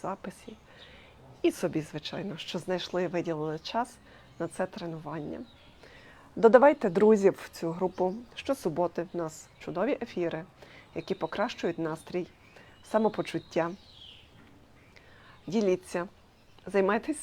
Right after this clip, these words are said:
самі. Ефіри в доступі. І навіть якщо от буває, Facebook їх з'їдає, я даю тоді ссылочку на YouTube,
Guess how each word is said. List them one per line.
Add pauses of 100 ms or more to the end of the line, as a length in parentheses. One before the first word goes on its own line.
самі. (200)
Ефіри
в
доступі. (500)
І
навіть
якщо
от
буває, (240)
Facebook
їх
з'їдає,
я
даю
тоді
ссылочку
на
YouTube,